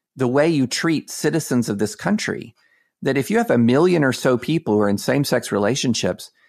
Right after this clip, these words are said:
to advocate for legal changes that would literally invalidate as a matter of law the relationships around which they've built their lives,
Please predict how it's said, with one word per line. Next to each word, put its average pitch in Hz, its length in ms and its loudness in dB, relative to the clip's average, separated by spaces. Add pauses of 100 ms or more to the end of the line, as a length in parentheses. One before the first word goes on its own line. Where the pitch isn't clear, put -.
(180)
to - 160 -2
advocate 156 580 -2
for 117 120 0
legal 143 300 0
changes 104 460 0
that 110 120 -2
would 110 160 -2
literally 117 880 0 (280)
invalidate 120 1120 2
as 120 160 -4
a 113 60 0
matter 117 360 2
of 98 120 -4
law 110 480 2 (420)
the 120 80 0
relationships 120 760 0
around 107 440 0
which 101 240 -2
they've 98 320 -2
built 120 300 0
their 95 200 0
lives, 131 840 0